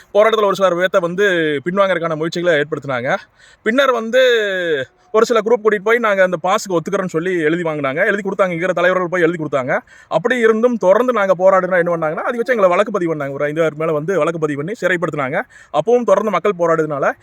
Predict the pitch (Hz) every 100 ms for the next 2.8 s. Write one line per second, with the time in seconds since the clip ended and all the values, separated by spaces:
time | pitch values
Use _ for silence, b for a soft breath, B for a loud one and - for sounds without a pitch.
0 | b - 220 226 196 226 208 - 196 202
1 | 208 185 180 175 196 202 196 170 190 180
2 | 165 175 156 156 147 147 127